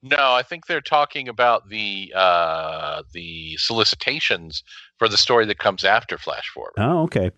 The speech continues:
Speaker 2: Uh, spoiler, everybody. Um, Wally West has the power of Doctor Manhattan. Uh, Legion of
Speaker 1: Uh,
Speaker 2: Superheroes.
Speaker 1: nobody,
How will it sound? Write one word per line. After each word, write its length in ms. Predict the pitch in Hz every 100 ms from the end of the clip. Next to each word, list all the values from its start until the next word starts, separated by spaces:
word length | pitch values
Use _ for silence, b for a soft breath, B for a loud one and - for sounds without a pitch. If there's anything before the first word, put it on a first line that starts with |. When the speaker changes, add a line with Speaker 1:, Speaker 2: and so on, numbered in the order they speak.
| -
Speaker 2:
Uh, 340 | 120 120 117 117
spoiler, 480 | - 139 185 175 110
everybody. 440 | 107 98 110 117
Um, 840 | 98 95 95 92 98 98 92 90 - - -
Wally 420 | 113 107 120 127
West 260 | 117 139 -
has 140 | 117
the 80 | 95
power 320 | 117 110 104
of 80 | 98
Doctor 260 | 104 101 98
Manhattan. 500 | 98 110 113 78 - _ _ - _ _ _ _ -
Uh, 260 | 120 117 117
Legion 300 | 147 220 214
of 60 | 185
Speaker 1:
Uh, 40 |
Speaker 2:
Superheroes. 400 | - 214 175 170
Speaker 1:
nobody, 420 | 165 139 139 131